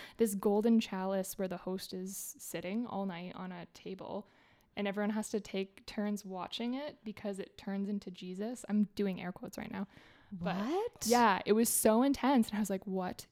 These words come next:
Speaker 1: is this?" Like, I
Speaker 2: It
Speaker 1: didn't know.
Speaker 2: turns on, like, on, I'm very confused.
Speaker 1: Like,
Speaker 2: That
Speaker 1: it,
Speaker 2: is,
Speaker 1: like,
Speaker 2: sounds intense. <laughs>
Speaker 1: it was like, you can't touch it with your hands because it's, like, physically manifesting itself as Jesus or something like that.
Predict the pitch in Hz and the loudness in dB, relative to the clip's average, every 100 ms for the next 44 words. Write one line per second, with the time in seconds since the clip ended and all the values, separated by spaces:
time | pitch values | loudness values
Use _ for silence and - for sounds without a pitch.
0 | - 208 208 - 170 - - 180 220 190 | -4 -4 -4 -10 -10 -8 -10 -2 2 2
1 | 208 226 190 208 196 226 320 427 427 - | 2 0 4 6 6 6 6 6 4 -2
2 | - - - 214 208 202 196 202 - 180 | -14 -12 -2 0 2 0 0 0 0 -4
3 | - 226 247 202 165 202 - 208 247 262 | 0 4 4 4 2 2 2 4 6 8
4 | - 233 226 214 - - - 202 190 214 | 10 10 8 4 0 -10 -6 -2 0 -2
5 | - 190 196 - - - - - 247 240 | -4 -8 -10 -12 -14 -10 -2 4 4 6
6 | 247 220 220 - 254 226 - - - - | 4 4 0 0 2 2 0 -6 -4 -2
7 | 226 202 185 - 196 175 - 220 240 - | -2 -2 -4 -4 -4 -4 -2 0 0 -2
8 | - 190 - 185 185 185 185 196 - 185 | -8 -8 -6 -6 -6 -6 -8 -10 -6 -4
9 | 185 - 185 180 - - _ - 196 - | -4 -4 -6 -8 -14 -20 _ -12 -12 -12
10 | _ - 202 190 190 196 185 185 185 180 | _ -2 0 0 -2 -2 -2 -2 -4 -4
11 | 180 - - 196 190 - 180 185 180 185 | -4 -4 -6 -4 -4 -4 -6 -8 -6 -4
12 | 214 302 294 - 254 - 262 269 269 247 | -2 -2 -4 -8 -10 -10 -8 -4 -4 -2
13 | 285 - | -2 -2